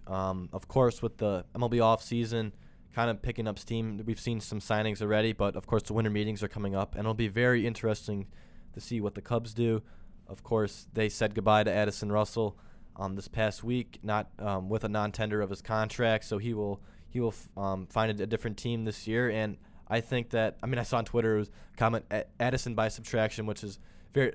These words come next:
of course, men-, mentioning addition by subtraction, but, um, this is a very, um, very, <laughs>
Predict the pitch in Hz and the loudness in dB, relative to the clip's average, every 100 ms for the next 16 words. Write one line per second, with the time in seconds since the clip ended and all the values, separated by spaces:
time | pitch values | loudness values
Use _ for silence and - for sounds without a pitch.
0 | - 110 - 110 117 117 110 113 110 113 | -2 -2 2 2 0 0 0 -2 -2 -2
1 | 104 117 131 117 110 107 - 107 - 107 | 0 0 0 0 0 -2 0 0 0 0
2 | 107 101 - - - - - 104 98 131 | 2 0 -2 -18 -20 -8 -2 0 0 -2
3 | 131 120 104 98 131 127 123 117 - 101 | -2 -2 -2 0 4 6 4 2 -2 -4
4 | 101 95 - 127 135 | -4 -4 -4 2 4